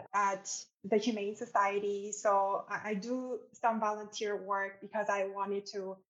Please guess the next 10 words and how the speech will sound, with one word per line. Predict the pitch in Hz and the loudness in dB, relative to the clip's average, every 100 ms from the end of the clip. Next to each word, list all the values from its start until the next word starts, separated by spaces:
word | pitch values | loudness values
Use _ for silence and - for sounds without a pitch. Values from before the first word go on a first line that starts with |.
| - | 2
practice | 392 415 403 208 202 - _ - | 4 4 4 0 0 -6 _ -6
something | 202 202 202 202 | -4 0 -2 0
that | 196 | 2
I | 196 | 2
research. | 202 320 320 185 - - - _ _ _ | 4 2 4 2 0 -8 -10 _ _ _
But | - 240 226 - | 6 6 6 2
for | 233 226 | 0 6
older | 269 320 302 277 233 226 220 | 6 6 2 2 0 -2 -6
family | - 247 220 | -6 -4 -4
members, | 202 202 202 202 202 - | -6 -8 -8 -8 -8 -8